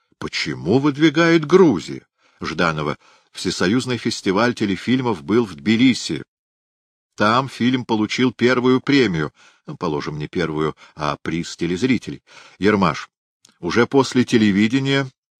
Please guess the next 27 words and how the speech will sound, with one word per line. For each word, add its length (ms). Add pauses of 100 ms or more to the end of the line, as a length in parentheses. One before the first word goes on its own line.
(140)
у 120
нас 320
фильм 360
собрал 480
двадцать 560
миллионов 440
зрителей. 580 (920)
Так 180 (100)
как 240
нет 260
комедий. 640 (380)
Герасимов. 640 (300)
Так 180 (100)
как? 520
Поддержим? 800 (320)
Ермаш. 500 (340)
Как 280
быть 200
с 60
Брыльской? 600 (380)
Запасник 760
разъясняет, 800 (180)
что 280
можно 400
ей 260
дать 280
премию. 380